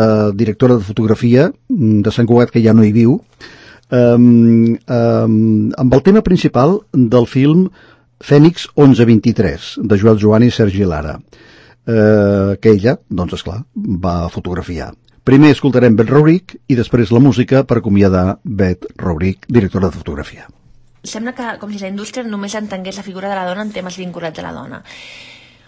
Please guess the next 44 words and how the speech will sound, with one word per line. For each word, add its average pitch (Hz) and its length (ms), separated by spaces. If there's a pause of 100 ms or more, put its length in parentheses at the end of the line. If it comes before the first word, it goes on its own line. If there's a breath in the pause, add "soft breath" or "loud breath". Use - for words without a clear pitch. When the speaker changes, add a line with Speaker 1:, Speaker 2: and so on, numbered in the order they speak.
(160 loud breath)
Speaker 2:
Doncs 226 240
a 226 80
mi 247 140 (160)
és, 220 240 (100)
és 220 80
una 247 160
cosa 247 220
que, 269 80 (420)
que, 208 120 (200)
que, 185 140 (100)
he, 170 140 (100)
que 185 100
he 180 60
viscut, 220 480
no? 202 300
Com 240 180
que 202 80 (300)
algunes 196 340
vegades 190 240
et 214 160
truquen 247 320
i 233 80
et 190 80
diuen, 190 320
«No, 240 140
mira, 233 260
és - 60 (100)
que 196 140 (640)
ens 185 160
interessa 180 480
la 233 140
teva 202 180
feina 269 460 (240)
perquè, 190 420 (1800 soft breath)
perquè 208 220
és 220 80
una 220 100
història 220 400 (160)
que 196 80
parla 202 380
sobre 196 260 (160)
un 185 80
personatge 190 480
femení, 233 560